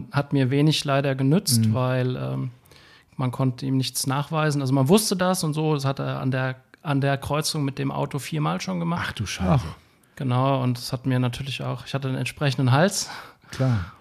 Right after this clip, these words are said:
Speaker 1: Und, ähm, man konnte ihm aber insofern nichts nachweisen, Polizei und Versicherung und so, die haben alle ermittelt, aber lange Rede, kurzer Sinn,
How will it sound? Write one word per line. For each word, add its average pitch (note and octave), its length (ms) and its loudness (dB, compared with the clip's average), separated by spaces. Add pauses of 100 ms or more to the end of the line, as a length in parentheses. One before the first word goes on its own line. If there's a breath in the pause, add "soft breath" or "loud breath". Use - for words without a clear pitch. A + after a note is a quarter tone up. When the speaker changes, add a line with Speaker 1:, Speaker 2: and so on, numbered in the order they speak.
Speaker 1:
Und, C3 580 2
ähm, B2+ 460 0
man B2+ 160 0
konnte C3 240 2
ihm C3+ 100 2
aber B2+ 440 0
insofern C3 440 0
nichts B2 220 -2
nachweisen, C3+ 480 -2
Polizei C3 440 -4
und B2+ 140 -2
Versicherung C#3 460 -6
und C3 100 -4
so, C3+ 100 -6
die B2+ 140 -4
haben A#2+ 140 0
alle B2 180 -4
ermittelt, C3+ 400 -2
aber A#2+ 240 -2
lange B2 280 -2
Rede, B2 160 -6
kurzer B2 300 -6
Sinn, B2 260 -2